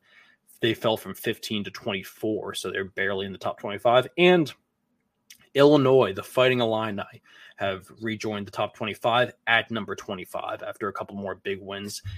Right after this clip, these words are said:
Illinois was in the top twenty-five to start the season. They fell out after a couple of weeks and were not back in for a while, and now they're finally back in. So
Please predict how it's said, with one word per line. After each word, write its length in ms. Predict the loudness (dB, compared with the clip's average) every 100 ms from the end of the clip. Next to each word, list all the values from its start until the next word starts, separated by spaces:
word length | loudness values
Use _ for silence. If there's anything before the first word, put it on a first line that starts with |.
| -14 -6
Illinois 560 | -4 -4 -4 -4 -4 -6 -16 _ -8
was 260 | -4 -4
in 100 | 0
the 80 | 0
top 220 | 2 0
twenty-five 340 | 2 0 0 -2
to 40 |
start 220 | -4 -8
the 60 | -8
season. 320 | -10 -10 -10
They 80 | -10
fell 320 | -2 0 2
out 380 | 2 0 -4 -6
after 280 | -8 -6 -8
a 40 |
couple 320 | -6 -6 -6 -8
of 100 | -8
weeks 360 | -10 -10 -14 -12
and 140 | -14 -14 -14
were 260 | -6 -4
not 280 | -2 -2 -2
back 300 | -6 -6 -8
in 100 | -12
for 160 | -10 -8
a 60 |
while, 480 | -6 -6 -4 -4 -6
and 80 | -6
now 260 | -6 -6 -10 -20 -20 -8
they're 140 | -8
finally 400 | -4 -2 -2 -4
back 320 | -4 -4 -4
in. 240 | -8 -10 -10 -12 -12 -14 -20 _ -10
So 460 | -2 -2 -2 -6